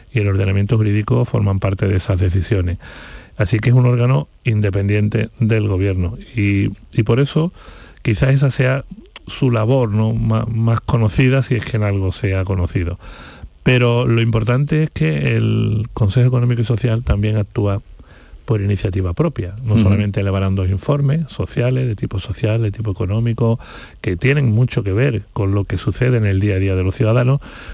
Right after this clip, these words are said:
Speaker 1: sino también participando en proyectos,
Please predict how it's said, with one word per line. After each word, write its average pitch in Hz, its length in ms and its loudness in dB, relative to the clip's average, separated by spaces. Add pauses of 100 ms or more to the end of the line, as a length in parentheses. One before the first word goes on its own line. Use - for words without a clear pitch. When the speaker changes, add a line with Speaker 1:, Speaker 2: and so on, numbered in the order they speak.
Speaker 1:
sino 143 340 2
también 110 400 0
participando 107 720 0
en 127 100 0
proyectos, 107 640 0